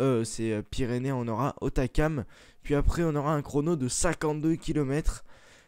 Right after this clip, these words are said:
Donc voilà, en tout cas les amis, on est parti pour vingt et une étapes. Bien évidemment, on va faire par trois, par trois, par trois.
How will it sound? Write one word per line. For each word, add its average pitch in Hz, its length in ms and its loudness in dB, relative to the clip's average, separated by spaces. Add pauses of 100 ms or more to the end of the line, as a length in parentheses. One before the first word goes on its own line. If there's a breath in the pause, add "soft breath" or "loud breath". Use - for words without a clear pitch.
Donc 165 200 0
voilà, 156 320 4 (180)
en 156 140 0
tout 180 120 -2
cas 175 200 2
les 156 180 0
amis, 151 320 -2
on 160 220 -2
est 180 80 0
parti 175 560 0 (340 loud breath)
pour 143 160 2
vingt 151 240 0
et 151 40 2
une 139 200 -2
étapes. 131 420 -2 (360 soft breath)
Bien 131 120 -2
évidemment, 135 540 0
on 113 40 -2
va 131 80 0
faire 123 260 -4
par 135 180 -4
trois, 147 180 -6
par 131 160 -6
trois, 131 160 -4
par 113 200 -4
trois. 123 300 -2